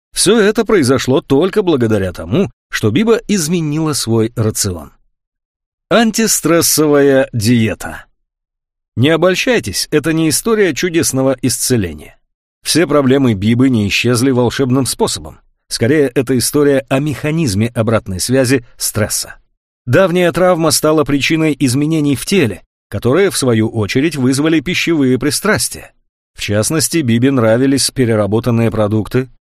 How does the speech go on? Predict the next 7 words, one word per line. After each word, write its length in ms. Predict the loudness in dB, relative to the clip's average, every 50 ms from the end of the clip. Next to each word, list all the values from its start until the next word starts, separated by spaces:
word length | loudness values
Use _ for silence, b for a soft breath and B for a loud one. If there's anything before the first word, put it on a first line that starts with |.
| _ -4
Такая 300 | -4 0 0 0 0 0
еда 380 | 0 0 0 0 2 2 2
ввергла 480 | 0 0 0 0 0 0 0 -2 -2 -2
тело 260 | -2 -2 0 0 -2
в 60 | -2
состояние 580 | -4 -6 -6 -4 -2 -2 -2 -2 -4 -6 -8 -8
стресса, 560 | -8 -8 -6 -4 -2 -2 0 0 -2 -2